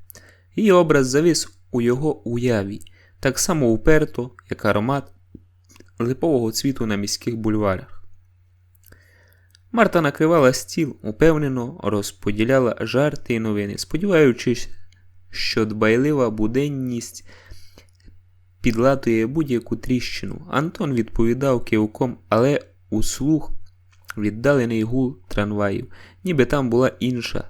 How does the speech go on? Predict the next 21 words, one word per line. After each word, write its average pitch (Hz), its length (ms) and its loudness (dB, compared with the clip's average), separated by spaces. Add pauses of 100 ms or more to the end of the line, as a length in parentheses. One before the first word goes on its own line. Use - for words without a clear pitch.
траєкторія 113 640 0
його 110 240 0
днів. 104 340 -6 (480)
Після 202 300 2
сніданку 127 580 0
він 143 200 0
відкрив 120 520 0
ноутбук 113 520 0
і - 40 4
побачив 123 460 4
повідомлення. 113 800 4 (560)
«Тетяна 143 380 2
згадувала 120 580 0
тебе». 107 360 -6 (320)
Фраза 135 320 4
відкрила 127 480 2
шлюз - 340 2
спогадом 113 480 4
про 104 140 6
травневі 117 460 2
поїздки, 117 640 2